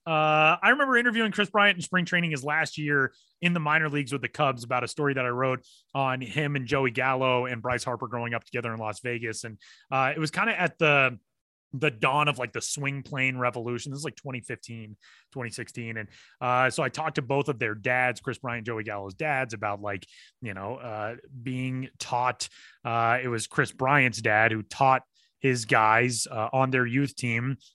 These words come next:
you know, from Ted Williams's book, How to Swing Up, meet the ball in the same plane it's coming in, hit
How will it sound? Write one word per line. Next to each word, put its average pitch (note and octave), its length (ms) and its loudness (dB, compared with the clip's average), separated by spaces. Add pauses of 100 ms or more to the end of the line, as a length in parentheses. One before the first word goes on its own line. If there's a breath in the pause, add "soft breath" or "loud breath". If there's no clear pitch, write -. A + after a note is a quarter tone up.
you A3 80 0
know, C3 220 2 (100)
from C3+ 320 2
Ted C3 240 0
Williams's D#3 380 0
book, F#3 260 4
How A#2+ 160 0
to C3 80 0
Swing D#3+ 320 0
Up, E3 260 2
meet C#3 200 -2
the D3+ 80 -4
ball D3+ 180 6
in D3 60 2
the C3+ 40 0
same D3 260 -2
plane D3+ 280 0
it's C3+ 100 -2
coming D#3 300 0
in, C#3 220 4
hit - 180 -4